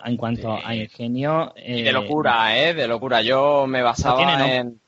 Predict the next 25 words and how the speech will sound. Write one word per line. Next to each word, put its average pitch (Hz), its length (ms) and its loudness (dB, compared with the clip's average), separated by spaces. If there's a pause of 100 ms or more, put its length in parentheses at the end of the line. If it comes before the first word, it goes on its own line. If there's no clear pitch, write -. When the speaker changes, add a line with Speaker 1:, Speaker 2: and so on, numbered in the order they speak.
(140)
Speaker 2:
me 120 180 -2
basaba 127 260 0
en 147 80 -2
este 151 120 -2
capítulo 139 360 -2
cuando 135 200 2
le 117 120 2
decía 117 240 0
a 113 40 -2
Julio 123 380 0
que 113 80 0
estos 104 300 -6
son 110 720 2
todos 117 320 0
metidos 117 460 0
co-, 110 840 2
en 107 120 -4
una 110 140 0
habitación 120 560 0
con 117 240 0
drogas 107 640 2
caducadas 104 560 0
hasta 117 200 -4
las 104 180 -4
cejas 131 580 0